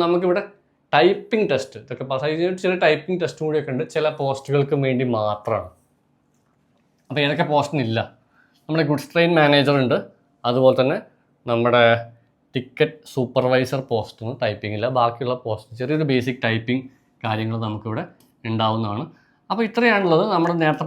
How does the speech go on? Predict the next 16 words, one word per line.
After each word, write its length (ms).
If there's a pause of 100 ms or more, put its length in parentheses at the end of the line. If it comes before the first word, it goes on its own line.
പറഞ്ഞ 240
പോലെ 160 (260)
ഒ 100
ബി 160
സിയുടെ 240 (540)
ഒരു 140
നോൺ 160 (120)
ക്രീമി 380
ലെയർ 220
സർട്ടിഫിക്കറ്റിൻ്റെ 760 (420)
കാര്യങ്ങളൊക്കെ 460
ഇവിടെ 180
പറയുന്നുണ്ട്. 340 (480)
പിന്നെ 200
ഇവിടെ 140 (140)
ഫോട്ടോ 440